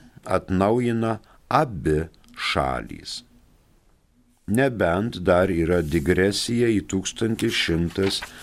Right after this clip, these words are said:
dvidešimt septintąjį kanoną. Antrąjį paragrafą. Jei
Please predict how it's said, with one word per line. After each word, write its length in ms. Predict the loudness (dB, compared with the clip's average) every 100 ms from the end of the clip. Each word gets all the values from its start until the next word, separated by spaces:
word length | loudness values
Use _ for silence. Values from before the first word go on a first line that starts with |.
| -18
dvidešimt 1120 | -8 -2 2 2 2 2 2 0 -2 0 -2 -4 -12 -16
septintąjį 1500 | -2 0 2 0 0 -8 -4 -2 0 -2 -4 -4 -2 -2 -2 -6
kanoną. 1000 | -6 -4 -2 -2 -2 -2 -4 -4 -4 -6 -8 -12 -20 -20 -20 -20 _ _ _ _ _ _ _ _ -20 _
Antrąjį 720 | 0 2 2 0 2 4 4 0
paragrafą. 1000 | 0 0 2 0 0 0 -2 -6 -10 -12 -14 -20 -20 -18 -16 -14 -10
Jei 560 | -2 6 8 8 4